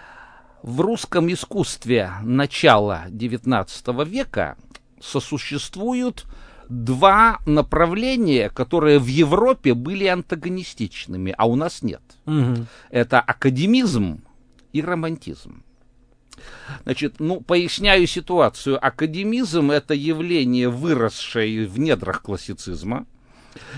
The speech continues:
Speaker 1: и которое, вообще его почему назвали <coughs> академизмом? Дело в том, что во всех европейских странах, и в России в том числе,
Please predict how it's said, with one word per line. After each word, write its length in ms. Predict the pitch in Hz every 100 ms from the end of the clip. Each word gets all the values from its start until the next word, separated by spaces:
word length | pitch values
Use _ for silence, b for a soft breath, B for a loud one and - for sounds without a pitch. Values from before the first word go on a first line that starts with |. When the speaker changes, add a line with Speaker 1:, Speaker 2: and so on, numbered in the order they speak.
| B
Speaker 1:
и 400 | 165 165 165 165 -
которое, 580 | 160 151 202 220 202 156
вообще 380 | 139 160 - 220
его 160 | 185
почему 320 | 180 151 196 190
назвали 560 | 170 156 175 156 143 B B
<coughs> 480 | - - - - -
академизмом? 920 | 196 151 - 160 185 143 95 87 78 - _ - - - - - - - B B B
Дело 280 | 110 131 131
в 40 |
том, 220 | 156 139
что 640 | 123 - 139 120 120 113 110
во 160 | 104 127
всех 420 | - - 147 -
европейских 720 | 120 110 123 135 110 - 101
странах, 560 | - - 117 143 - -
и 100 | 143
в 80 | 104
России 460 | 127 131 - 139 101
в 100 | -
том 220 | 110 98
числе, 480 | - - 131 185